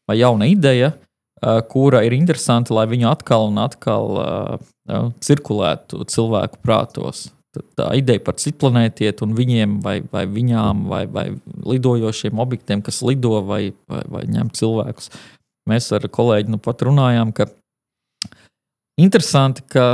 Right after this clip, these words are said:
šad un tad, ā, A S V, teiksim, kongresā parādās diskusijas par to, par informāciju, par ufo, un vai mēs viņu, ā, atslepenosim, neatslepenosim, ko ar to darīt, vai tas ir svarīgi vai nav svarīgi.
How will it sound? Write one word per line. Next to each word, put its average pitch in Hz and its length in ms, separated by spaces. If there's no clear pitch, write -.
šad 147 340
un 120 140
tad, 139 340
ā, 117 140
A 120 100
S 131 240
V, 123 220
teiksim, 110 420
kongresā 143 580
parādās 110 540
diskusijas - 680
par - 160
to, 123 320
par 113 260
informāciju, 120 920
par - 240
ufo, 131 400
un 107 220
vai 117 140
mēs 117 260
viņu, 117 240
ā, 110 100
atslepenosim, 131 840
neatslepenosim, 123 840
ko 127 140
ar 123 100
to 117 120
darīt, 123 360
vai 113 160
tas 127 160
ir 117 80
svarīgi 127 400
vai 117 160
nav 131 160
svarīgi. 123 460